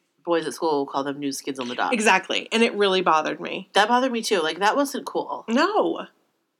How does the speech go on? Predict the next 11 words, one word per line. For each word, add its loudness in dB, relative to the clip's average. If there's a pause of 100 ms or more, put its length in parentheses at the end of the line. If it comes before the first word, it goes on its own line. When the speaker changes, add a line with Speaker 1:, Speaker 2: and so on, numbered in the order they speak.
(160)
Speaker 2:
And 6
you 6
know 4
what? 4
They 4
were, 0
you 0
know 0
what 2
it 0
was? 2